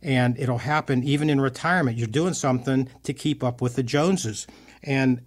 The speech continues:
understand those money scripts. And if you can change it, uh, you know, li-, like some of the people out there that have, have shows that teach you how to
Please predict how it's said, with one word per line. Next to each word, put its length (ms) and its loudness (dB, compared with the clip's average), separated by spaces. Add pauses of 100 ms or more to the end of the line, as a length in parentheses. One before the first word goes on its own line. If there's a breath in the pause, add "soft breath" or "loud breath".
understand 580 0
those 160 2
money 240 2
scripts. 340 -2
And 120 2
if 140 -2
you 80 -2
can 160 0
change 480 2
it, 240 2 (800 loud breath)
uh, 120 -16
you 100 -2
know, 140 0
li-, 220 -4
like 180 -2
some 200 0
of 60 -2
the 60 0
people 360 2
out 160 4
there 140 4
that 140 2
have, 340 0
have 180 0
shows 280 0
that 80 -16
teach 220 -2
you 60 0
how 160 2
to 140 0